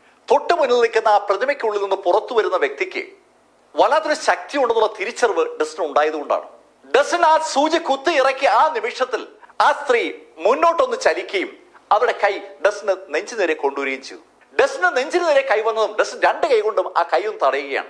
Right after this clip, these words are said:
ആ നിമിഷത്തിൽ അമ്പരപ്പിക്കുന്ന വേഗതയിൽ ഡസ്റ്റിൻ നിന്ന സ്ഥലത്ത് നിന്ന് തെറിച്ച് ആ കല്ലറയുടെ ഒരു ചുവരിലിടിച്ച് താഴേക്ക് വീണു. ശരിക്കും ബുള്ളറ്റ് തെറിക്കും പോലെയാണ് ഡസ്റ്റിൻ നിന്ന സ്ഥലത്ത് നിന്ന് പുറകോട്ട് തെറിച്ചത്. ഡസ്റ്റിന് നേരെ കൈ ഉയർത്തിയ ആ സ്ത്രീ അവർ നിന്ന സ്ഥലത്ത് തന്നെ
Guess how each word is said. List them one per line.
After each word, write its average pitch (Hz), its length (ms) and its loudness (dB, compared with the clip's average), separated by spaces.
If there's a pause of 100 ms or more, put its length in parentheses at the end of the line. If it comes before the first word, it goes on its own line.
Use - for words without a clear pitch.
(180)
ആ 220 180 4
നിമിഷത്തിൽ 226 540 -2 (200)
അമ്പരപ്പിക്കുന്ന 294 640 2
വേഗതയിൽ 175 460 -2 (260)
ഡസ്റ്റിൻ 185 400 -2
നിന്ന 277 280 2
സ്ഥലത്ത് 175 340 0
നിന്ന് - 420 -4
തെറിച്ച് 180 360 -2 (240)
ആ 175 120 4
കല്ലറയുടെ 175 800 0
ഒരു 202 100 2
ചുവരിലിടിച്ച് 143 680 -2 (300)
താഴേക്ക് 110 360 -2
വീണു. 80 160 -16 (240)
ശരിക്കും 320 440 -2
ബുള്ളറ്റ് 330 460 2
തെറിക്കും 285 260 0
പോലെയാണ് 240 400 2
ഡസ്റ്റിൻ 226 240 -2
നിന്ന 262 200 0
സ്ഥലത്ത് 214 280 -2
നിന്ന് 196 140 0
പുറകോട്ട് 180 440 0
തെറിച്ചത്. 135 360 -6 (400)
ഡസ്റ്റിന് 285 220 0
നേരെ 254 360 2
കൈ 214 180 2
ഉയർത്തിയ 208 360 0
ആ 165 60 4
സ്ത്രീ 165 360 -8 (460)
അവർ 185 120 4
നിന്ന 208 240 0
സ്ഥലത്ത് 175 400 0
തന്നെ 127 220 -4